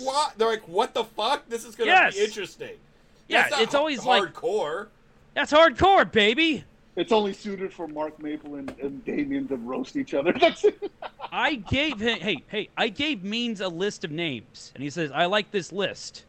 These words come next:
Speaker 3: But wh-, who would you put on there?
Speaker 2: You're in it.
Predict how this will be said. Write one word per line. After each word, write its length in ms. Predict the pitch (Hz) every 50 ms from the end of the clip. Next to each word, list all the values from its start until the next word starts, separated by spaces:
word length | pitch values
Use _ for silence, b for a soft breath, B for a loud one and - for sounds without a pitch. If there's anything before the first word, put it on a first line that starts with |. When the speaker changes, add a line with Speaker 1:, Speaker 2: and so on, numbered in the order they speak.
| _ _ _ _ _ _ _ _ _ _ _ _ _ _ _ _ _ _ _ _ _ _ _ _ _ _ _ _ _ - - - -
Speaker 3:
But 140 | 208 226 -
wh-, 60 | 170
who 340 | 180 208 214 190 170 175 220 226
would 120 | 214 185
you 60 | 214
put 160 | 190 247 226 233
on 120 | 226 190
there? 120 | 165 - _ _ _ _ _ _ -
Speaker 2:
You're 220 | - 104 117 117
in 120 | 135 160 170
it. 140 | 139 -